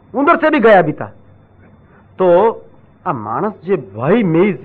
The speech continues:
every moment આપણી સમક્ષ વાય મેઝ ઊભું થાય છે. આ વાય મેઝ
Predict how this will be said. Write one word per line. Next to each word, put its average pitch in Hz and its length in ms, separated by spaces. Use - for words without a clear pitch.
every 330 380
moment 254 280
આપણી 220 200
સમક્ષ 190 260
વાય 170 320
મેઝ 160 360
ઊભું 139 180
થાય 110 200
છે. - 140
આ 226 60
વાય 214 280
મેઝ 294 220